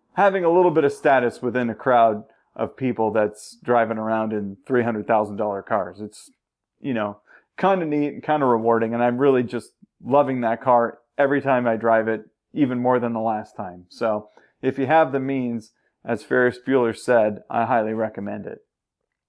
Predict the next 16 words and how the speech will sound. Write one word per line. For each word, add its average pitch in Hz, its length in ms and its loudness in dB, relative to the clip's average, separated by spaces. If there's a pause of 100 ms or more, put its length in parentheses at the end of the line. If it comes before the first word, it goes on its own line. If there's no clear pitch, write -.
(800)
So, 190 540 6
uh, 185 280 2
let's 240 160 -2
move 226 180 2
on. 185 220 2
Let's 214 180 -4
talk 214 220 0
about 180 240 2
that 135 120 4
Acura 127 360 2
event 135 260 -2
just 139 180 -6
a 160 40 2
little 160 280 4
bit. 143 380 4 (180)
Um, 127 720 2